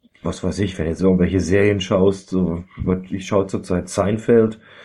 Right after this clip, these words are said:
da kenne ich die ein oder andere schon und dann kann das so im Hintergrund ein bisschen mitlaufen. Da hat man so ein bisschen Unterhaltung. Und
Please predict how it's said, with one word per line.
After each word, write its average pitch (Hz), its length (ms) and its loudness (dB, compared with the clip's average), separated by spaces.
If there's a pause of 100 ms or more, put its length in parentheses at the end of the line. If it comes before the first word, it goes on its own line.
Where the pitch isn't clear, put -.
(360)
da 98 140 2
kenne 117 260 2
ich 127 80 0
die - 160 4
ein 104 200 2
oder 98 260 2
andere 101 340 -4
schon 110 500 2
und 95 200 0
dann 92 380 2
kann 110 180 0
das 110 160 -4
so 101 100 2
im 90 80 4
Hintergrund 92 460 0
ein 90 60 2
bisschen 87 260 -4
mitlaufen. 85 480 -2
Da 85 60 0
hat 95 100 2
man 92 120 0
so 92 60 -2
ein 85 80 -4
bisschen 95 220 -6
Unterhaltung. 80 600 -6
Und - 240 -12